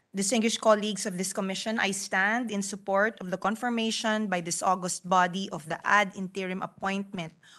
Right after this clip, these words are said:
of Secretary Manuel Manny Manligas Bonoan as the fortieth Secretary of the Department of Public Works and Highways. It must be stressed that our good secretary spent forty-four years of his life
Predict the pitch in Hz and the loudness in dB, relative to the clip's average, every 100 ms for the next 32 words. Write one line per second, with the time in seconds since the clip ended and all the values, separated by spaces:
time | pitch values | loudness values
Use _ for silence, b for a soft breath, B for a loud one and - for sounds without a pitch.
0 | B 185 - 220 196 190 196 202 214 208 | B -8 -4 -4 -6 2 4 4 4 0
1 | 175 170 185 185 180 185 202 214 220 190 | -2 -2 -2 -2 0 2 2 0 -2 -2
2 | 165 151 185 202 190 185 - 165 165 175 | -6 -8 -8 -4 -2 -2 -4 -6 -4 -4
3 | 156 156 156 B B B 214 226 - 233 | -4 -6 -12 B B B 0 0 0 6
4 | 254 254 226 175 165 - 220 208 190 190 | 4 4 -4 -4 -6 -6 -6 -4 -4 2
5 | 175 175 180 180 170 156 - 180 185 180 | 2 2 -2 -6 -8 -8 -2 2 2 0
6 | 190 185 - - 180 185 185 170 180 175 | -6 -6 -6 -2 0 -2 -10 -8 -6 -4
7 | - - 185 180 190 190 180 156 123 - | -4 -6 -6 -6 -4 -4 -4 -6 -8 -12
8 | - B B B B B 254 262 254 247 | -14 B B B B B -4 -2 -2 0
9 | 277 - 254 202 165 - 196 196 196 190 | -2 -2 0 0 0 -8 -6 0 2 2
10 | 175 240 - 214 202 190 180 180 180 - | 0 0 0 -6 -4 -4 -2 -2 -4 -4
11 | - 196 196 - - 233 233 240 - 208 | -2 -2 -2 -10 0 2 2 -4 -2 0
12 | 208 202 214 - 226 214 220 190 165 170 | 0 0 0 -2 -8 -6 2 2 2 -6
13 | - | -18